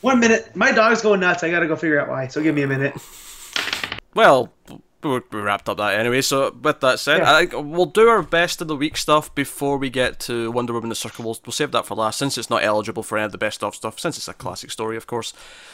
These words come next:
Speaker 2: So, uh, so what we usually do here, we pick our, our favourite panel slash moment of the week. We pick our f-, favourite cover. We pick our favourite, uh, are, and then, of course, our top five books of the week, which, I mean, this week is most of the books, but it's still worth doing, I think, just in the,
Speaker 1: Yeah.
Speaker 2: uh, I, I,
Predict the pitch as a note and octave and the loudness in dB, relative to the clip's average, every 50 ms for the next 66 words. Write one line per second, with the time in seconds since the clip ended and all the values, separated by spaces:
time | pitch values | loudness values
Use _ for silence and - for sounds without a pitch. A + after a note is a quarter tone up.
0 | - _ - - F3 E3+ D#3+ D#3+ D#3 D3+ - - - - _ _ _ _ - - | -12 _ -2 4 6 8 8 8 6 2 -2 -16 -20 -20 _ _ _ _ 0 2
1 | D3 D3 C#3+ C#3+ C#3+ C#3+ A#2+ - - - - - G3 F#3+ F3+ - _ - G3+ F3 | 4 6 6 6 6 4 2 0 -6 -8 -2 0 0 0 -2 -6 _ -4 0 2
2 | D3+ C#3+ C#3+ D3 C3+ A#2+ C3+ D3 C#3 G3 G3+ E3+ D3 - - - - B2 A#2 A2+ | 2 2 4 2 0 0 -2 -2 -2 0 -2 -2 -2 -6 -8 -6 -4 -2 0 0
3 | G#2 F#2+ A2+ A2 A2 G#2 - - A2+ A2 G#2 A2 - - _ - A2+ A2 A2+ A2+ | 0 0 0 0 0 -2 -2 -4 -6 -4 -4 -6 -8 -8 _ -2 0 0 0 0
4 | A#2 - - A#2+ A2+ G#2+ - - A#2 A#2 A2+ G#2+ F#2 G2 G#2 G#2+ C#3+ F3 - C#3 | -2 -2 -2 -2 -2 -2 -4 -6 -6 -6 -4 -6 -6 -6 -6 -4 -4 -4 -4 -6
5 | B2+ - - - A2+ - - _ _ - - - G#2 G2+ A2+ - - - F#3+ G#3 | -10 -10 -8 -8 -8 -10 -12 _ _ -20 -10 -10 -10 -10 -10 -14 -6 0 0 0
6 | F#3+ G3 G3 F#3+ E3+ - - A#2+ - - A#2+ A2+ - G#2+ G#2 - - G#2 G#2 G2 | 2 2 0 -2 -2 -2 -6 -12 -12 -12 -16 -12 -12 -14 -12 -8 -6 -6 -6 -4
7 | G2 G2+ G#2 - - - - - - - _ _ _ - - G2 G2 F#2+ F#2+ F#2+ | -4 -4 -4 -4 -6 -12 -20 -20 -20 -20 _ _ _ -8 -6 -4 -4 -4 -4 -4
8 | F#2 F#2+ G2 - _ _ _ _ _ _ _ - - B2 D3 D3+ D3+ - - _ | -6 -6 -10 -14 _ _ _ _ _ _ _ -4 0 2 4 4 2 2 -2 _
9 | - B2 A#2 A#2 A2+ A2 G#2+ - - A#2 - - G#2 - - G#2+ - - G#2+ G2+ | -4 -2 0 0 0 -2 -4 -6 -10 -10 -10 -10 -12 -8 -10 -10 -8 -6 -6 -6
10 | G2 - - - - - - - - - _ - - - F#2+ - - - F3 F#3 | -6 -8 -10 -12 -12 -14 -12 -16 -16 -18 _ -12 -10 -8 -8 -8 -6 0 0 2
11 | F#3+ G3+ G#3 - - C#3 - - - - B2 A#2 - G#2 F2+ F2+ E3 E3+ - - | 2 2 2 0 0 -4 -6 -6 -8 -8 -8 -8 -8 -10 -8 -4 -4 -2 -2 -4
12 | - - - _ _ - F#3+ - - - F3 C#3+ A#2+ A#2 A2 - - G#2+ G#2+ G2+ | -10 -10 -12 _ _ 0 0 0 2 0 -2 -2 0 -2 -6 -4 -6 -4 -4 -4
13 | F#2+ - - G2 G2 G#2 - - A2 - - G#2+ G#2 G2+ - E3 - F2+ E2+ - | -6 -6 -8 -8 -8 -8 -10 -12 -14 -12 -10 -8 -10 -8 -6 -6 -6 -6 -8 -10
14 | - - - C3+ - D#3+ G3+ | -12 -6 -4 2 4 4 4